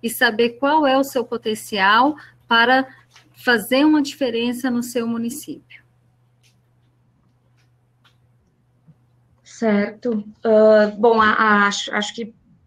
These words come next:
Speaker 2: muitas respostas podem ser encontradas
Speaker 1: Tem, eu tô
Speaker 2: também.
Speaker 1: vendo uma outra pergunta, Bruna, novamente sobre o auxílio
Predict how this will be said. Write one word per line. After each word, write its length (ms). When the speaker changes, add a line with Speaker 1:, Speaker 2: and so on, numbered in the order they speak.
Speaker 2:
muitas 460
respostas 580
podem 380
ser 560
encontradas 640
Speaker 1:
Tem, 100
eu 120
tô 40
Speaker 2:
também. 220
Speaker 1:
vendo 80
uma 300
outra 320
pergunta, 960
Bruna, 640
novamente 500
sobre 300
o 40
auxílio 380